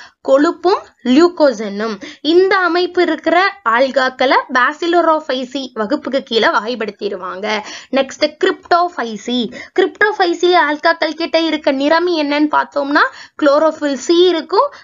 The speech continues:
கரோட்டின்ஸ் இருக்கும், xanthophyll இருக்கும்.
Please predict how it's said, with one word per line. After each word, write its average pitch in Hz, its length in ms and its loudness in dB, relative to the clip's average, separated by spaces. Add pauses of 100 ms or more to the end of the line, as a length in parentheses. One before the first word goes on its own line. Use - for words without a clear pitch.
(100)
கரோட்டின்ஸ் 330 680 2
இருக்கும், 330 340 2 (240)
xanthophyll 294 640 0
இருக்கும். 220 440 0